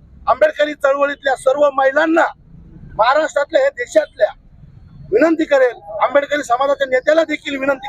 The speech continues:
करेल की आंबेडकर नगरच्या महिलांचा, ज्या माय मावल्यांचा जो अपमान इम्तियाज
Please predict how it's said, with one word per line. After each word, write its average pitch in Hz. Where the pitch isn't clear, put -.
करेल 214
की 254
आंबेडकर 302
नगरच्या 285
महिलांचा, 277
ज्या 277
माय 262
मावल्यांचा 269
जो 262
अपमान 311
इम्तियाज 294